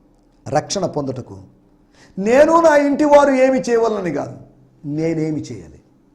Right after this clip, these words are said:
మా ఇంటి వాళ్ళ సంగతి పక్కన పెట్టండి, మా ఇంటి వాళ్ళు ఇక్కడ లేరుగా, మా ఇంటి వాళ్ళు బయట ఎక్కడ ఉన్నారు, ఇంట్లో ఉన్నారు. నేనేం చేయాలి, నువ్వేం చేయాలి అన్నదానికి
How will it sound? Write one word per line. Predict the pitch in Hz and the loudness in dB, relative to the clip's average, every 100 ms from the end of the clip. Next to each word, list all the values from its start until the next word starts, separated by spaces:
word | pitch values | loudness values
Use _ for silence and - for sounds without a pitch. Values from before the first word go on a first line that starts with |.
| 151 | -8
మా | 180 | -6
ఇంటి | 226 277 | 0 0
వాళ్ళ | 220 | 0
సంగతి | 240 233 | -2 -6
పక్కన | 208 202 | -6 -8
పెట్టండి, | 190 170 170 | -8 -8 -6
మా | 165 | -6
ఇంటి | 170 196 | -6 -4
వాళ్ళు | 190 | -6
ఇక్కడ | - 170 | -6 -6
లేరుగా, | 185 185 - - - _ | -6 -8 -12 -16 -20 _
మా | 151 | -10
ఇంటి | 170 165 | -6 -4
వాళ్ళు | 175 | -4
బయట | 160 160 | -6 -6
ఎక్కడ | 151 151 | -8 -10
ఉన్నారు, | 143 131 | -10 -10
ఇంట్లో | 135 - 147 | -12 -10 -10
ఉన్నారు. | 127 - - _ _ _ _ _ _ _ _ _ _ _ _ 143 | -10 -16 -20 _ _ _ _ _ _ _ _ _ _ _ _ -8
నేనేం | 156 170 165 165 | -2 0 0 -2
చేయాలి, | 165 120 - - - _ _ _ _ _ _ _ _ _ _ _ _ _ _ | -4 -12 -12 -18 -20 _ _ _ _ _ _ _ _ _ _ _ _ _ _
నువ్వేం | 165 220 269 269 320 330 | 0 4 6 8 8 8
చేయాలి | 311 311 311 302 | 8 8 8 8
అన్నదానికి | 294 269 262 247 220 233 233 | 8 8 6 4 2 -2 -4